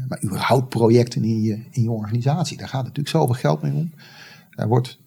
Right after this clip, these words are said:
vrij veel capaciteit ook van mensen opgeëist. En als je daar geen regie over hebt, dat geldt voor elke organisatie, en dat heb ik er ook wel uit meegenomen. Als je geen regie hebt, geen goed overzicht over, ehm, over het totaal aan projecten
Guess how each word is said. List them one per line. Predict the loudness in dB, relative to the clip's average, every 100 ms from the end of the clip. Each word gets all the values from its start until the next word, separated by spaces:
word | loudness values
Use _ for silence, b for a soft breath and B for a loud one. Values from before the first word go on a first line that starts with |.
| _ _
vrij | -8 2 4 6
veel | 4
capaciteit | 2 -2 -4 -2 -2 -2 -6
ook | -4
van | 0 6
mensen | 6 6 2
opgeëist. | -6 -6 -6 -6 -6 -8
En | -4
als | 0
je | 2
daar | 4 4
geen | 6 6
regie | 6 4 2 2
over | -2 -8
hebt, | -10 -10 -14 _ b b b
dat | b -2
geldt | 4 2
voor | 2 -2
elke | 4 4 4
organisatie, | 4 4 4 4 4 4
en | 4
dat | 6
heb | 4
ik | 2
er | -2
ook | -8
wel | -6 -6
uit | -2
meegenomen. | 0 2 2 0 -4 -6
Als | -6
je |
geen | -2 4 6 6
regie | 6 4 0
hebt, | 0
geen | 4 4
goed | 6 4 4
overzicht | 2 4 2 -2 -12 -20 B B B B B B B
over, | 6 8 8 4 0 -18 b b b _ -2
ehm, | 0 0 -2 -2 -2 -4 -8 -12
over | -2 0 0
het | 2
totaal | 2 6 6 6
aan | 6 4
projecten | 4 2 2 -2 -12